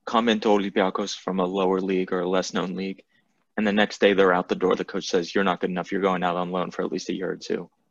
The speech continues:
To see a player come in from a lesser known league, and especially a young player,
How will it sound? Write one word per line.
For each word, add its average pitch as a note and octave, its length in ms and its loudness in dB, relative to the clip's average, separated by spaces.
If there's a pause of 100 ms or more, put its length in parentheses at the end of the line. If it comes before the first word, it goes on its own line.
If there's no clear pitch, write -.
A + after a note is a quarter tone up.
(640)
To A2 100 -2
see B2 300 0
a B2 60 4
player G#2 360 0
come G#2+ 260 -6
in G2+ 120 -2
from F#2 260 -6
a F#2 60 -4
lesser F#2+ 360 -2
known F#2 300 -2
league, F2+ 300 -4
and F#2+ 100 -10
especially G2+ 520 -2
a F#2 40 2
young F#2 320 -2
player, - 400 -6